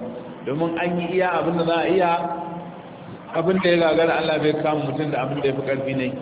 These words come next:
Ko kuma nau'in waɗansu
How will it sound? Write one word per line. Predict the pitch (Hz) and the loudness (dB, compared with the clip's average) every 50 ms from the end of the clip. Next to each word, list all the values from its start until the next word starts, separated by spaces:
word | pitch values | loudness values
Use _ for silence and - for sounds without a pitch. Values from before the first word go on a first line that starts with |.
| - - - - - - - - - - - - | -8 -10 -10 -10 -12 -12 -14 -14 -14 -14 -12 -2
Ko | - 196 208 226 220 | 4 6 6 8 8
kuma | 214 220 226 214 220 220 220 220 214 220 214 | 6 6 4 6 6 4 4 4 2 0 0
nau'in | 196 175 202 214 233 240 226 226 202 190 180 | 0 2 4 4 4 4 4 2 2 2 4
waɗansu | 185 196 190 202 202 202 202 202 202 | 2 2 2 2 2 0 2 2 2